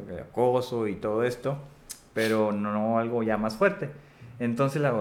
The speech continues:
pues, tú te tendrías que sentir segura. ¿Por qué? Porque and-,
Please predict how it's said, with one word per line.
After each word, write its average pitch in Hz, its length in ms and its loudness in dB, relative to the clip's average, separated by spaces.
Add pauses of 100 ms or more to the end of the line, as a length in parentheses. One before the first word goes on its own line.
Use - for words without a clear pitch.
pues, - 140 -12
tú 87 140 -10
te 113 120 -6
tendrías 120 320 -2
que 123 100 -4
sentir 104 280 -4
segura. 131 420 0 (880)
¿Por 113 220 2
qué? 131 100 0
Porque 143 400 0
and-, 95 160 -2